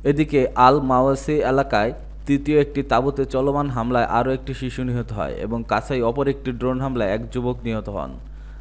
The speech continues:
গাজা সিটিতেও ইসরায়েলি গোলাবর্ষণে এক শিশু নিহত হয়। উত্তরাঞ্চলের জাবালিয়ায় একজন বেসামরিক নাগরিক গুরুতর আহত হন। খান ইউনিসে একটি গাড়ি লক্ষ্য করে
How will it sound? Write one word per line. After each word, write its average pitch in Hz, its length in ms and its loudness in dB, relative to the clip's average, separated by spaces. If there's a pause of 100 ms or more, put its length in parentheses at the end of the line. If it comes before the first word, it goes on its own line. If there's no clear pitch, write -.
(220)
গাজা 123 320 4
সিটিতেও 139 400 -2 (200)
ইসরায়েলি 135 340 2 (100)
গোলাবর্ষণে 131 520 0 (120)
এক 117 140 -2
শিশু 123 280 -6
নিহত 113 220 -4 (100)
হয়। 60 180 -6 (600)
উত্তরাঞ্চলের 147 640 2 (140)
জাবালিয়ায় 131 560 2
একজন 123 260 -4 (180)
বেসামরিক 123 600 -2
নাগরিক 117 400 -2
গুরুতর 123 380 -2
আহত 113 300 -2
হন। 60 160 -6 (680)
খান 135 220 2 (140)
ইউনিসে 147 380 0 (120)
একটি 131 220 -4 (200)
গাড়ি 131 220 6 (140)
লক্ষ্য 135 280 -2
করে 123 160 2